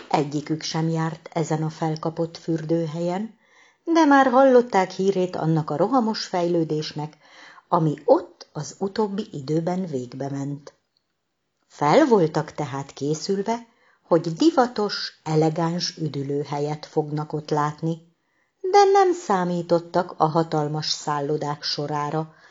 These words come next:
a szebbnél szebb üzletek, bevásárlóközpontok, szórakozóhelyek, klubok, kaszinók látványára.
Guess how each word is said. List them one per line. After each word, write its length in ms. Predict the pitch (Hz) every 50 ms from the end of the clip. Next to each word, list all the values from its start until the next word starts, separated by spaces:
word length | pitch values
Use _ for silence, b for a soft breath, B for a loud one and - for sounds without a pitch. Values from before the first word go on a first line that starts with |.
| B B B B B B
a 80 | - 302
szebbnél 600 | 311 - - 269 254 214 208 214 214 208 202 190
szebb 360 | 196 - 175 165 160 156 - _
üzletek, 720 | - 214 208 170 170 190 180 170 175 - 165 165 160 - 151
bevásárlóközpontok, 1500 | 139 147 147 143 147 151 156 156 160 - 165 165 160 165 160 165 165 165 185 180 175 - - 180 175 170 165 185 190 190 -
szórakozóhelyek, 1300 | - - - 370 330 294 277 240 240 - 196 185 156 175 165 160 143 151 143 143 147 156 - - _ -
klubok, 720 | - 392 349 285 226 185 165 180 175 170 - - - _ _
kaszinók 640 | - 147 135 - - - 135 135 139 135 135 135 -
látványára. 1000 | - 139 139 135 139 139 - 139 143 139 139 139 147 147 143 143 151 151 147 -